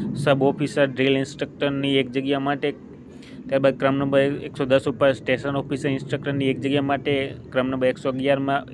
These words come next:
એરો મોડેલિંગ ઇન્સ્ટ્રક્ટરની બે જગ્યા માટે, ક્રમ નંબર એકસો બારમાં શિપ મોડેલિંગ ઇન્સ્ટ્રક્ટરની છ જગ્યાઓ માટે, ક્રમ નંબર એકસો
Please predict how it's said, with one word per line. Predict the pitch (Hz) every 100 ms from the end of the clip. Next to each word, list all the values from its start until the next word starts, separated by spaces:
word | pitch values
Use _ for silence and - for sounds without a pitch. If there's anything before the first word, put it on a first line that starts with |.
| 123
એરો | 127 135 139 131
મોડેલિંગ | 131 135 139 143 139 143
ઇન્સ્ટ્રક્ટરની | 139 - 143 - 143 139 139 135
બે | 135 139
જગ્યા | 139 143 143
માટે, | 135 143 135
ક્રમ | 131 127
નંબર | 131 127
એકસો | - 127
બારમાં | 127 131 135 135 - - - - -
શિપ | 143 131 135
મોડેલિંગ | 139 139 139 135
ઇન્સ્ટ્રક્ટરની | - 147 127 - 143 139 -
છ | 135 135
જગ્યાઓ | 135 143 143 143
માટે, | 143 147 147 143 -
ક્રમ | - 131 135
નંબર | 135 131
એકસો | -